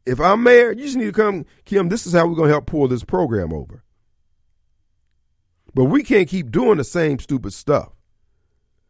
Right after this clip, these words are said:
So you white, guilt-ridden white folks out there, you want a black to make you feel comfortable.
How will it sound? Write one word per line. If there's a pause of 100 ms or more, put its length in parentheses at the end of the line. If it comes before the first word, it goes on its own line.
(340)
So
you
white,
guilt-ridden
white
folks
out
there,
you
want
a
black
to
make
you
feel
comfortable.